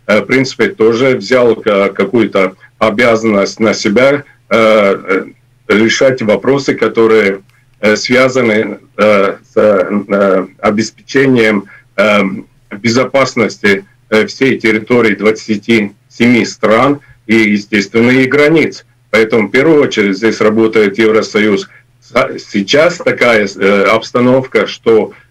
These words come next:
э, необходимо, э, ну, на-, начать, э, э, задействовать, э, четвёртый параграф, я лично не вижу.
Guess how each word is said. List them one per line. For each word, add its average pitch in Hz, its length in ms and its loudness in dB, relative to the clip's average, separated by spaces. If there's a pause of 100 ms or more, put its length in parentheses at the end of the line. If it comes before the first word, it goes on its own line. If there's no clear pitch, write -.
(120)
э, 104 340 2
необходимо, 110 920 0 (240)
э, 98 140 0
ну, 107 280 2
на-, 107 280 2
начать, 110 480 0
э, 98 360 0 (100)
э, 98 200 -10 (220)
задействовать, 107 680 -2
э, 95 160 0
четвёртый 110 520 -2
параграф, 117 580 0 (260)
я 113 160 2
лично 120 400 0
не 110 180 2
вижу. 90 260 -2